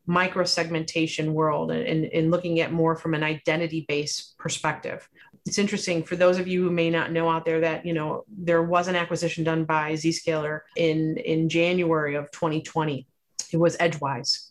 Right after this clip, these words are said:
And, and Peter Smith, um, the C E O and founder of Edgewise, phenomenal, intelligent, su-, such a smart guy. He created a platform with all these smart people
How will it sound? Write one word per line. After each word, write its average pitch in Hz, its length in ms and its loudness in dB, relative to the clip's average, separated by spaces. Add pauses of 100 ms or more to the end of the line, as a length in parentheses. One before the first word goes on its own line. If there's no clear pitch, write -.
And, 165 280 0
and 165 120 0
Peter 190 180 -2
Smith, 170 360 0 (220)
um, 160 160 0
the 160 60 0
C 175 220 0
E 170 40 4
O 165 100 4
and 160 120 -2
founder 160 280 0
of 160 80 -2
Edgewise, 160 360 -2 (180)
phenomenal, 170 720 0 (240)
intelligent, 170 720 -2
su-, - 240 -8
such 208 260 -2
a 165 300 -2 (160)
smart - 580 0
guy. 151 320 -4 (380)
He - 120 -20
created 285 320 2
a 277 60 2
platform 196 600 0
with 165 240 -4
all 185 180 2
these 196 200 -4
smart - 300 -2
people 156 420 -4